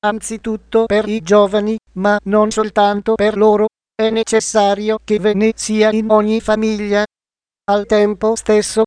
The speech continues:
va garantita la tutela dei diritti e la sicurezza per tutti coloro che lavorano.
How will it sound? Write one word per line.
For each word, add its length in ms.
va 160
garantita 760
la 140
tutela 580
dei 220
diritti 680
e 140
la 160
sicurezza 840
per 240
tutti 400
coloro 640
che 140
lavorano. 680